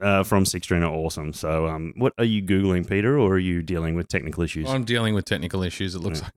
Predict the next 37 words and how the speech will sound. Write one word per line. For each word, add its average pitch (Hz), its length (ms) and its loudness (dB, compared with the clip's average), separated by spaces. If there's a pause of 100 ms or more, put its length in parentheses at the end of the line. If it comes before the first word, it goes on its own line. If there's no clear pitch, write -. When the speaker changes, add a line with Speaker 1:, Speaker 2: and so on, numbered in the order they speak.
(140)
Speaker 2:
fuck, 104 160 -4
I'm 110 160 -2
trying 180 160 2
to 185 40 2
get 139 180 -2
his 110 200 -2
mic 104 320 0
ladder 90 260 2
and 90 120 -4
it 85 100 -6
doesn't 95 220 -6
seem 95 220 -6
to 87 80 -6
have 90 220 -6 (880)
worked, 87 360 -8 (720)
which - 180 -10
is 87 320 -8 (460)
really 143 180 2
frustrating. 90 560 -2 (880)
Anyway. 95 300 0
Speaker 1:
<clears throat> - 520 -14
What 120 100 0
do 117 60 8
you 110 40 6
think 120 120 6
of 101 60 4
that, 110 120 2
Sui? 135 220 -2 (720)
I'm 117 80 4
gonna 123 140 6
throw 123 160 8
you 107 120 6
in 95 100 2
the 92 40 0
deep 95 220 0
end 90 120 0
there. 92 160 -2